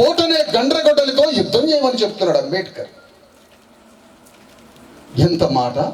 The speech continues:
అందుకనే అంబేద్కర్ అంటే యుద్ధం, అది నిరంతర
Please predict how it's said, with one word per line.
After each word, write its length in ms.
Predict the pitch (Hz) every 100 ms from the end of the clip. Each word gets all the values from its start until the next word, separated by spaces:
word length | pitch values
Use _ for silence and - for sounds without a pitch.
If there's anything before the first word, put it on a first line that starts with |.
| - - - - - - - - 185
అందుకనే 360 | 415 381 294 269 240
అంబేద్కర్ 500 | 311 370 381 302 277
అంటే 200 | 233 214 254 269
యుద్ధం, 340 | 151 156 220 294
అది 160 | 269 147 107 - - - - - - - - - - 120 170
నిరంతర 680 | 254 381 427 392 - 302